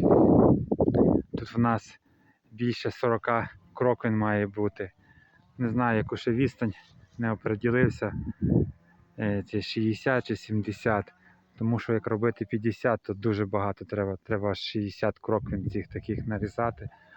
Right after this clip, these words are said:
А в нас всього їх там сорок, сорок три, сорок чотири. Це виходить, десь через сімдесят сантиметрів будемо робити.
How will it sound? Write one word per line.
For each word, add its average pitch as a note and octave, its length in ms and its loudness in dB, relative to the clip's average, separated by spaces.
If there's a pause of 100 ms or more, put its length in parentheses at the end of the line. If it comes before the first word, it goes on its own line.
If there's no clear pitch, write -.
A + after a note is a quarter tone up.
(120)
А G#2+ 80 -8
в G#2+ 40 -2
нас A2+ 200 0
всього G#2+ 340 -2
їх G2+ 140 -4
там G2 240 -6
сорок, G#2 480 -4 (460)
сорок G#2 320 -6
три, A2 200 -2
сорок G2+ 420 -6
чотири. A2+ 500 -4 (1120)
Це - 200 -8
виходить, G#2+ 600 0
десь G2+ 200 -4
через G2+ 320 -6
сімдесят G#2 800 -4 (680)
сантиметрів G#2 640 -2
будемо G2 300 -6
робити. F#2+ 480 -8